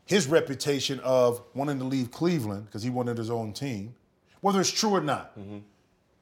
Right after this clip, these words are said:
Speaker 1: then went to Boston. What happened in Boston? You know, wasn't at the playoff game on the bench. He wasn't here. The team played better. Ended up wanting to leave there. Now you're over here.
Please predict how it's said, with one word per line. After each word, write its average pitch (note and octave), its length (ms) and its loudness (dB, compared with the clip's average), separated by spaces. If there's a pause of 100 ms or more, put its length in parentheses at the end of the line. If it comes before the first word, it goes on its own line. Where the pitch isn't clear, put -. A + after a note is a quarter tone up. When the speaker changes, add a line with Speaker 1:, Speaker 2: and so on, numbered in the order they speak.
(140)
Speaker 1:
then D3 340 -2
went D3+ 160 -2
to C3 60 -4
Boston. C3 640 2 (680)
What C#3 240 4
happened C#3 280 6
in B2+ 80 -2
Boston? A#2+ 460 2 (440)
You F#2+ 120 -18
know, F#2 160 -16 (140)
wasn't A#2 180 -6
at A2 120 -8
the - 40 -14
playoff A#2 400 0
game A2+ 240 -4
on A2 80 -6
the G#2+ 60 -6
bench. A2+ 400 -6
He G2 100 -12 (440)
wasn't A#2+ 300 0
here. A#2+ 240 -2
The G2+ 80 -10
team B2+ 280 -6
played A#2+ 320 -2
better. A#2 320 0 (260)
Ended D3 200 -2
up C3 60 -6
wanting C#3 200 -2
to B2+ 60 -4
leave C3+ 220 -2
there. B2+ 300 0 (640)
Now C#3+ 220 4
you're C3+ 220 4
over B2 160 4
here. C#3 320 0